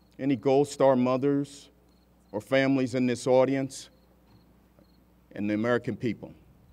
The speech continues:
I'm gonna talk to you about a vision we have in the American military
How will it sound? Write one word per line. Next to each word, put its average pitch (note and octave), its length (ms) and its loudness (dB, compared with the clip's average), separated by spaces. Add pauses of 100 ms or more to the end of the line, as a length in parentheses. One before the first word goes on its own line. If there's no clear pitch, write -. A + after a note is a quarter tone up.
(140)
I'm F#3+ 60 -10
gonna F#3 80 -6
talk E3+ 320 0
to D3+ 100 -2
you C3 160 2
about A2+ 400 0 (1900)
a G#2 40 -10
vision C3+ 420 0
we C#3+ 180 2
have G2 380 -4 (720)
in G#2+ 60 -8
the A2 80 -4
American A#2 400 -4
military A2 560 -4